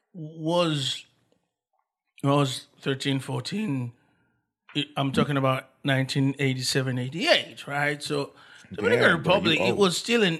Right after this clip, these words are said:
Speaker 1: era of innocence.
Speaker 2: Yes.
Speaker 1: Even though to any older person in that, in that age was like, "Oh, los tigres y la vaina," whatever. But for me, it was like, "Yeah, ain't nothing happening here." You know what I'm saying? I remember the, the,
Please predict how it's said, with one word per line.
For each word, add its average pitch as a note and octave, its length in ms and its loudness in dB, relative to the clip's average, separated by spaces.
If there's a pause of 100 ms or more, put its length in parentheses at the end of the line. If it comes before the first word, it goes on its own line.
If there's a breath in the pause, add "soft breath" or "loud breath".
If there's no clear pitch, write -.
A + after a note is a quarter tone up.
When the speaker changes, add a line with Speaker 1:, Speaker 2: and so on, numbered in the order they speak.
Speaker 1:
era E3 400 4
of - 200 -8
innocence. D3 720 -4 (200 loud breath)
Speaker 2:
Yes. F2+ 460 -6
Speaker 1:
Even F3+ 300 4
though D3+ 160 6
to D3+ 220 0
any E3+ 340 2
older E3 420 2
person C#3+ 460 -2
in C3 160 -2
that, C3+ 260 -2 (220)
in C#3 200 6
that B2+ 160 6
age C3 300 4
was C3 220 -8
like, - 120 -2
"Oh, A4+ 480 8
los F#4+ 200 2
tigres G#4+ 440 6
y F4+ 60 0
la F4 140 6
vaina," A4 540 4
whatever. A#3+ 420 2 (600 loud breath)
But F3 200 2
for F#3 120 -8
me, D4 280 -2
it F#3 80 -6
was F#3 240 0
like, D3+ 280 2 (560)
"Yeah, G3 200 -2
ain't F#4 120 -6
nothing E3 240 -4
happening E3 400 2
here." C#3+ 220 -4 (140)
You D#3 100 2
know D#3 100 4
what C#3+ 80 6
I'm D3 100 2
saying? E3+ 340 2
I E3 140 6
remember G#3 500 4 (220)
the, F3 180 4
the, E3+ 300 0